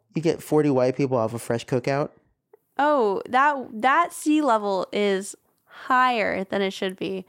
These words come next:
Speaker 1: Two, two bowls of potato salad.
Speaker 2: It's done.
Speaker 1: Ten chickens. Soda.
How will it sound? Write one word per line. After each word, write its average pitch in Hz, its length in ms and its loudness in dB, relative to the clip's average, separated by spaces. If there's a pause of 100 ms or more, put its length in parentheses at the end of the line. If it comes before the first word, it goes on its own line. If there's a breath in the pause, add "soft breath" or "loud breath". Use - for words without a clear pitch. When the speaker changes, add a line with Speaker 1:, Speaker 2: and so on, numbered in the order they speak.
(240 soft breath)
Speaker 1:
Two, 147 420 0
two 143 200 -2
bowls 131 320 0
of - 60 -6
potato 120 320 -4
salad. 113 440 -6 (480)
Speaker 2:
It's 226 200 -4
done. 190 460 -2
Speaker 1:
Ten 123 240 -2
chickens. 127 540 -4 (1500 loud breath)
Soda. 131 540 2